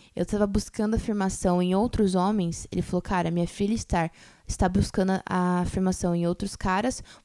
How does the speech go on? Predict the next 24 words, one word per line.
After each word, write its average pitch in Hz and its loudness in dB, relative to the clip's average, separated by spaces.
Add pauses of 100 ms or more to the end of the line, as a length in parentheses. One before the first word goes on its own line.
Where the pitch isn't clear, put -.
porque 208 4
ela 208 2
não 214 0
tá 220 0
tendo 208 0
dentro 196 -2
de - -8
casa." 185 -2 (640)
Então, 233 4 (280)
é 190 4
muito 202 2
legal 214 2
porque - 6
a 196 2
gente 190 -2
aprende 208 2
que, 175 -2 (640)
é, 185 2
o 196 6
nosso 208 0
pai, 220 2 (360)
ele 196 6
seta 214 0 (500)
um, 190 2